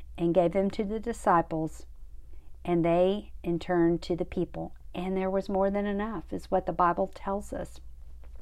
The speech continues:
So being thankful, I think, can multiply what we have in the natural. It's, that's,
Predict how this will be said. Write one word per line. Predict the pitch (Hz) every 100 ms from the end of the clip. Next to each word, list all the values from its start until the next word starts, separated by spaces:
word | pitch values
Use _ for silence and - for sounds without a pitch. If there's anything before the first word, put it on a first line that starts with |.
| - -
So | - - 202 180 170 - - - - -
being | 226 254 254 220
thankful, | - 214 226 - 208 -
I | - 190
think, | 190 226 233
can | - 170 175
multiply | 180 214 - 202 - 190 165 170 175 - - - -
what | 190 196 208
we | 220 247 208 -
have | - - 190 156 - - - -
in | 208 190 185
the |
natural. | 185 185 214 226 - 196
It's, | - 185 - -
that's, | 185 185 - -